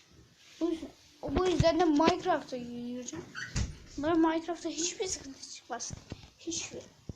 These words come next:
Çünkü az önce çok büyük bir sıkıntı çıktı. Ne? Neyse bakın.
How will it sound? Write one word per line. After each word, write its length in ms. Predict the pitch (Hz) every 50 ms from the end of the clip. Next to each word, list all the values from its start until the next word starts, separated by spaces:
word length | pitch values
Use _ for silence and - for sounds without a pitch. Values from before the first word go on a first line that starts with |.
| - - - - - _ - - _ - 392 494 508 523 - - - - - - _ - - - -
Çünkü 160 | - - 285
az 160 | 294 277 262
önce 320 | 277 285 254 247 254 240 247
çok 280 | - 285 285 254 247
büyük 380 | 247 247 247 247 240 240 - -
bir 80 | 240
sıkıntı 440 | - - - - - 247 240 - 240
çıktı. 460 | - - - - - - - 254 277 330 330 - _ _ _ _ - - - _ _ - _ _ _ _ _ - - - _ _ -
Ne? 160 | 269 285 339 415 403 - - _ _ _ - - - - - _ _ _ - _ _ _ _ _ _ _ _ _ _ _ _ _ _ _ - 339 - -
Neyse 340 | 359 370 339 - - 285 269
bakın. 260 | 285 285 - 277 269